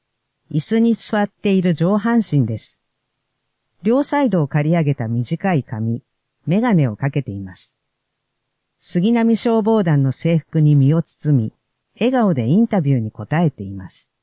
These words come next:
写真、終わり。ケース一。大変なことも優しさも経験しながら楽しく活動を。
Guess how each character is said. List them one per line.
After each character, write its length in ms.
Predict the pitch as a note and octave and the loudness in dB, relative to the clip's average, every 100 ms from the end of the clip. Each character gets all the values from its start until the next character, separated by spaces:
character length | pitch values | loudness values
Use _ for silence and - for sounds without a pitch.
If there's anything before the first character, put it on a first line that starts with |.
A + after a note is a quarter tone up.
| _ _ _ _ _ _ _ _ | _ _ _ _ _ _ _ _
写 220 | - C#3+ | -6 -6
真、 380 | - F#3 E3+ E3 _ _ | -2 -2 -2 -4 _ _
終 100 | - | -4
わ 160 | C3 C3+ | -2 -2
り。 160 | B2 - _ _ _ _ _ _ _ _ _ _ _ _ _ _ _ _ _ _ _ _ _ _ _ _ _ _ _ _ | -4 -10 _ _ _ _ _ _ _ _ _ _ _ _ _ _ _ _ _ _ _ _ _ _ _ _ _ _ _ _
ケ 180 | - C#4 | -2 2
ー 60 | A#3 | 2
ス 220 | - C3 | -2 -4
一。 400 | A#2 - D#3+ D#3 _ _ _ _ _ _ _ _ _ _ _ - | -6 -6 -6 -6 _ _ _ _ _ _ _ _ _ _ _ -6
大 260 | G#3 B3+ | -2 -2
変 220 | B3+ B3 | 0 2
な 100 | A#3+ | 2
こ 140 | A#3 A3+ | 2 -2
と 140 | A3 | 2
も 240 | D3+ C3+ - | 2 2 -2
優 120 | C#3+ C3 | -2 -2
し 180 | G3 F#3 | -2 -4
さ 220 | - E3+ | -2 0
も 260 | E3 D3+ - _ _ _ | 2 0 -4 _ _ _
経 280 | - A3+ C4+ | -2 0 0
験 240 | C4 B3+ | 2 2
し 160 | A#3+ A#3 | 2 0
な 160 | A3+ | 2
が 120 | F#3+ C#3 | 2 0
ら 160 | A#2 - | -2 -4
楽 300 | C3 E3+ B3 | 0 2 2
し 100 | - | -2
く 140 | C#3+ | -6
活 320 | C3 G#2 C3+ | -6 -8 -2
動 340 | D3 C#3 C3 | 2 4 4
を。 120 | A#2+ | 2